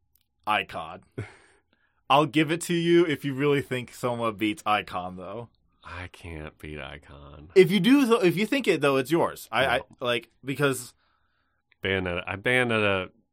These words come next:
Speaker 1: 'cause we're gonna be going to war at harsher fights, to be
Speaker 2: I,
Speaker 1: quite honest.
Speaker 2: I believe you. Bayonetta was more fun. Bayonetta, I almost even replayed.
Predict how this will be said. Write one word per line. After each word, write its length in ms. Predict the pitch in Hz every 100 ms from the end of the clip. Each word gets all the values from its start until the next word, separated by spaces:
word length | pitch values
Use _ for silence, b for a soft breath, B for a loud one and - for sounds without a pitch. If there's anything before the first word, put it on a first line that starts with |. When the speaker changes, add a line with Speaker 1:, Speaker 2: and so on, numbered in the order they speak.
| -
Speaker 1:
'cause 200 | - 160
we're 100 | 143 190
gonna 120 | 208
be 140 | 190
going 240 | 170 185 175
to 60 |
war 240 | 160 170 160
at 140 | 147 139 131 113 156
harsher 400 | 147 156 147 143
fights, 340 | - 135 120 -
to 60 |
be 80 | 113
Speaker 2:
I, 100 | 110
Speaker 1:
quite 140 | 113 113
honest. 240 | 107 113
Speaker 2:
I 40 |
believe 340 | 110 120 110 98
you. 200 | 101 98
Bayonetta 560 | 123 135 139 139 135
was 200 | 123 120
more 400 | 117 117 117 117
fun. 880 | - - - 104 90 82 82 82 82 78 -
Bayonetta, 600 | 98 101 107 104 104 101 - _ -
I 160 | 90
almost 340 | 95 92 90 -
even 220 | 87 87
replayed. 680 | 82 82 - 80 78 78 73